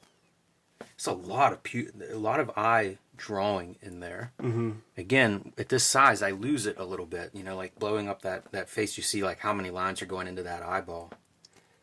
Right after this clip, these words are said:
Speaker 2: There's elements of, like, etchings in there, and, like, look at that fa-, like,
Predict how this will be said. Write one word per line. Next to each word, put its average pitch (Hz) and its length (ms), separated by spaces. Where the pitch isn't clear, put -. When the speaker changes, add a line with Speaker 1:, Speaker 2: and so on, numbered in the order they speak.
Speaker 2:
There's - 140
elements 139 320
of, 110 100
like, 113 200
etchings 135 440
in 147 120
there, 147 400
and, 143 120
like, 143 180
look 226 140
at 233 120
that 131 160
fa-, 156 200
like, 135 340